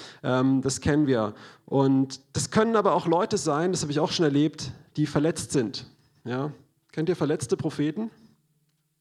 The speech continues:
Die kriegen zum Beispiel Worte Zurechtweisung, geben es aber nicht weiter, weil sie so verletzt wurden durch Zurechtweisung und sagen, "Gott sagt immer nur Gutes." Und vielleicht braucht derjenige eine Zurechtweisung, um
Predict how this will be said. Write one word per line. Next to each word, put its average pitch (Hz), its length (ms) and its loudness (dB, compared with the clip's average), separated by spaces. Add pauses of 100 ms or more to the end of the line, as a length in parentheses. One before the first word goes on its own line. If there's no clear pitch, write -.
(1000)
Die - 60 -20
kriegen 202 220 -2
zum 190 100 -2
Beispiel 175 320 2
Worte 175 240 2
Zurechtweisung, 143 880 0
geben 202 280 0
es 190 120 0
aber 147 180 -2
nicht 131 220 -2
weiter, 147 380 -2
weil 127 100 -2
sie 117 100 -8
so 175 160 0
verletzt 165 520 -4
wurden 131 480 0 (400)
durch 139 180 -2
Zurechtweisung 139 720 -2
und 131 80 -2
sagen, 131 240 -2
"Gott 151 180 -2
sagt 156 220 -2
immer 139 160 -2
nur 135 160 2
Gutes." 135 400 -6 (960)
Und 135 200 -4
vielleicht - 520 -2
braucht 180 380 0
derjenige 165 400 4
eine 147 140 4
Zurechtweisung, 135 720 0
um 139 280 0